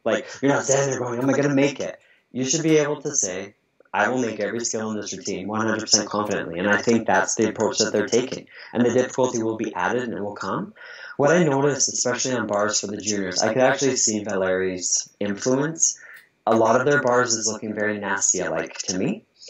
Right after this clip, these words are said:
Those really extended handstands, the way that they do their pirouettes, look at, there's my hands, ah!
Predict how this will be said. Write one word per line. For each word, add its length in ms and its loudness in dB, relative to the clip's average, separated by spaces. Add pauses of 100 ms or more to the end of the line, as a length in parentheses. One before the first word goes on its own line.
(160)
Those 240 4
really 220 6
extended 420 2
handstands, 520 -2
the 120 2
way 120 8
that 180 2
they 160 -2
do 160 -2
their 180 0
pirouettes, 680 0
look 160 -4
at, 100 -6
there's 240 -6
my 80 -12
hands, 220 -4
ah! 260 4